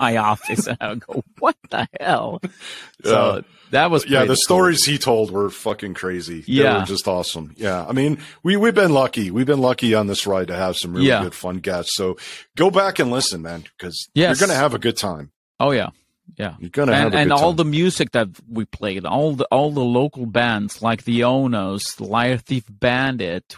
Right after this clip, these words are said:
Speaker 1: we got, I mean, who else was on? The Netter, uh, w-, uh,
Speaker 2: Yeah,
Speaker 1: Ulvahta,
Speaker 2: Onos.
Speaker 1: uh, the
Speaker 2: Yeah.
Speaker 1: Onos, yeah. Um, and we g-, there is so much stuff going on, so, and you need to check that out.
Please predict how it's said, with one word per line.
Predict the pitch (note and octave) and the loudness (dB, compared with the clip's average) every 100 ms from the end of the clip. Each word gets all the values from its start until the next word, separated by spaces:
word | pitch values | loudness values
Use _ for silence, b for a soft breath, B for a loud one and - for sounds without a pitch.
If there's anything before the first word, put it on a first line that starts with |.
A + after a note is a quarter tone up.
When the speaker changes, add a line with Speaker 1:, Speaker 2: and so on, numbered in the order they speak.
| - | -10
Speaker 1:
we | G#2+ | -8
got, | F#2+ G#2 G#2 G#2+ - - b b b b b | -4 -2 -2 -4 -12 -20 b b b b b
I | - | -4
mean, | G#2+ A2 G#2 | 0 0 0
who | G#2+ C3+ C3+ | 0 2 2
else | C3 B2 | 2 -2
was | G#2 G2+ | -6 -4
on? | G#2 G#2 | -2 -2
The | G#2 | -2
Netter, | G#2 A#2 C3+ - - D3+ C#3 C#3+ C#3+ - _ _ _ - | 0 2 0 -2 0 2 2 0 -2 -8 _ _ _ -6
uh, | G#2+ G#2+ G#2 G#2 G2+ G2+ G2+ G2+ | 0 0 2 0 -2 -4 -4 -4
w-, | F2+ F#2 G2+ - G2+ _ F#2+ - - | -6 -8 -10 -12 -14 _ _ -20 -8
uh, | A2 G#2 G2+ G2+ G2+ G2 G2 F#2 - G2 A2 _ _ _ _ - | -2 0 0 0 -2 -4 -6 -8 -10 -14 -18 _ _ _ _ -2
Speaker 2:
Yeah, | A2 C3 | 2 4
Speaker 1:
Ulvahta, | C#3 - A#2 A#2 A#2 | 4 6 4 4 4
Speaker 2:
Onos. | C3 C#3 D3 - _ _ - | 4 2 -2 -6 _ _ -10
Speaker 1:
uh, | A2+ | -4
the | G#2 A2+ | -2 2
Speaker 2:
Yeah. | |
Speaker 1:
Onos, | A2+ C3+ D3 C#3 | 2 2 2 0
yeah. | C#3 C3+ C#3 C#3+ _ _ _ _ _ | 2 0 0 -6 _ _ _ _ _
Um, | A2+ A2+ A2 G2+ A#2 | 0 0 0 -2 -2
and | B2+ | 0
we | B2+ C3+ | 0 -2
g-, | B2 - _ | -6 -14 _
there | - - D#3 | -10 0 2
is | D#3+ - | 2 2
so | D3 | 0
much | C3+ B2 | 2 -2
stuff | - - A2+ - | -2 -2 -2 0
going | A2+ G#2 G2+ | -2 0 0
on, | F#2 F2+ F2+ | -2 -4 -6
so, | - G2 | -6 -6
and | - G#2+ G#2+ | -4 -2 -2
you | A2 C#3 | 0 0
need | D3 C3+ | 2 0
to | A2+ | -2
check | - G#2+ - | -4 -4 -4
that | G#2 F#2 | -4 -2
out. | F2 - | -2 -6